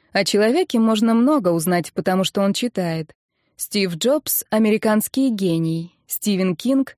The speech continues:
Дэвид Балдачи, несколько классиков и «Наши ценности под угрозой», «Нравственный кризис Америки» Джима Картера.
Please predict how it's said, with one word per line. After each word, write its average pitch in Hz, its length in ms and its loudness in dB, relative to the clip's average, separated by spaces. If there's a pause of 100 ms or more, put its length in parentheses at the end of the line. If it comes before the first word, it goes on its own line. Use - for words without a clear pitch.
(280)
Дэвид 247 400 0
Балдачи, 202 760 0 (100)
несколько 190 540 -2
классиков 220 720 -2
и 208 360 0 (680)
«Наши 202 320 0
ценности 190 580 0
под 175 220 -4
угрозой», 214 680 0
«Нравственный 202 760 0
кризис 202 400 -2
Америки» 220 580 0
Джима 220 380 -2
Картера. 170 600 -6